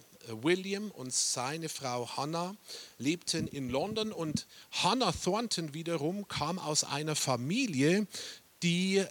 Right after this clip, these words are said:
äh, ganz entscheidend auch ist für die Geschichte von William Wilberforce. Ihr Bruder war damals einer der reichsten Männer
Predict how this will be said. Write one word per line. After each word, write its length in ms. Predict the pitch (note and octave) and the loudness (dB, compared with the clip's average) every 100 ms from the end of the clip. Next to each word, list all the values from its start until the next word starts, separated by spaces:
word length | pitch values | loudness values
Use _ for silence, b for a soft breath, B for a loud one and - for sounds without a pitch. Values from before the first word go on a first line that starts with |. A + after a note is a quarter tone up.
| - | 0
äh, 160 | D3 C#3 | 2 4
ganz 320 | C#3+ F#3 - | 4 4 4
entscheidend 560 | D#3 - C#3+ F#3+ F#3+ | 4 4 4 4 2
auch 200 | D3 C#3+ | 2 2
ist 180 | E3 E3+ | 6 8
für 120 | - | 8
die 120 | C#3 C3+ | 4 4
Geschichte 560 | C3 F#3 - - E3 | 6 6 2 2 2
von 320 | - C#3 A#2+ | 4 2 2
William 260 | F#3 A#3 D3 | 0 2 4
Wilberforce. 800 | D3 D3+ D3+ - D3+ G3 - - B B B | 4 4 2 2 2 4 2 2 B B B
Ihr 180 | E3 D#3+ | 4 4
Bruder 720 | A#2+ A#2+ G#3+ B3+ C3+ D3+ F#3+ F3+ | 2 -2 -2 0 2 2 0 -6
war 360 | B2 C#3 D#3+ E3 | -2 0 0 0
damals 800 | B2+ C#3 G#3 D#3+ D3+ E3 - B2 | 2 2 2 -2 0 2 2 0
einer 320 | D3 F3 E3 | -2 -2 0
der 260 | C3+ B2+ | 0 -2
reichsten 800 | B2+ A2+ E3+ - - F3 F3 E3+ - | -2 -2 0 6 6 6 0 -4 -6
Männer 680 | A2+ C3 D#3 E3 E3 E3+ | 0 0 2 0 -2 -4